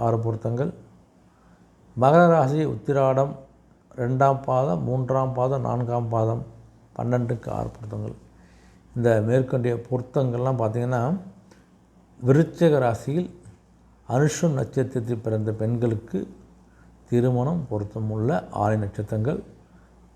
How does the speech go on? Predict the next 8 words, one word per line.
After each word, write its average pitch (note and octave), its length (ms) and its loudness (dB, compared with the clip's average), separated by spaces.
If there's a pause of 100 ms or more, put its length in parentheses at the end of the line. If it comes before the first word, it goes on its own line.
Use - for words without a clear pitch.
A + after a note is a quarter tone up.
(240)
பெண் A2+ 220 0
பார்க்கும்போது A2 460 2 (100)
இந்த A2+ 160 -2 (160)
பதிவை G#2+ 320 2
பார்த்திங்கன்னா, G#2+ 420 -2 (960)
உடனே A#2 320 2
வந்து A2+ 220 0
எத்தனை A2+ 260 0